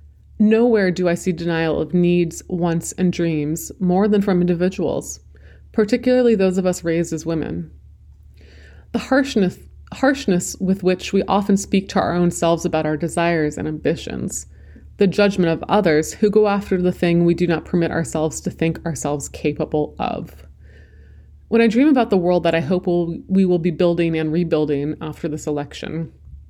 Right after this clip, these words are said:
it is one in which we encourage limitless dreaming, one where we're taught to tune into our yearnings as a map for our lives, one where having needs and getting them fulfilled is a norm, one where shame is abolished,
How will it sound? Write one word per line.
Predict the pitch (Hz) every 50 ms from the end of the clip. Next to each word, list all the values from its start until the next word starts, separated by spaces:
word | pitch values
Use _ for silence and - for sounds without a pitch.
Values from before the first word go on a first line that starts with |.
| - - - - -
it | - 208
is | 202 196 185
one | 185 185 196
in | 202 208
which | 196 202 196 - -
we | 185 196 175 175
encourage | - 175 175 - - 185 175 175 180 170
limitless | - 175 180 180 185 185 - 185 180 185 -
dreaming, | - - - 180 175 170 165 143 147 160 165 165 - - - - - - - - - - - - -
one | 185 180 190 202 220 226 226
where | 202 190
we're | 175 175 180
taught | - - - 202 208 202 202
to | - 208
tune | 202 - - - - 208 208 208
into | 214 208 214 202 202 - 185 170
our | 165
yearnings | 156 160 147 160 170 180 190 196 202 202 202
as | - 170 165
a | 165 160
map | 156 156 160 165 175 175 -
for | - - 170
our | - - 175 165
lives, | 151 151 151 160 165 139 - - - - - - - - - - - - - - - - _ _
one | _ 196 196 208 214 233 247 269 277 247
where | 190 185
having | 180 - - 202 214 220 262 269 247
needs | 240 247 254 254 247 208 -
and | - 170 165 170
getting | 170 165 180 202 202
them | 202 202 196
fulfilled | 196 - 185 - - 190 190 196 196 190 - - - - _ _
is | 226 202 -
a | 170 160
norm, | 151 156 160 165 180 196 180 156 - - - 123 - - 131 - - - - - - _ - - -
one | - 202 196 214 240 262 262
where | 240 208 196
shame | - - - - 202 208 220 226 226 226
is | 226 196 -
abolished, | 185 175 - 180 180 190 190 175 - - - - - - -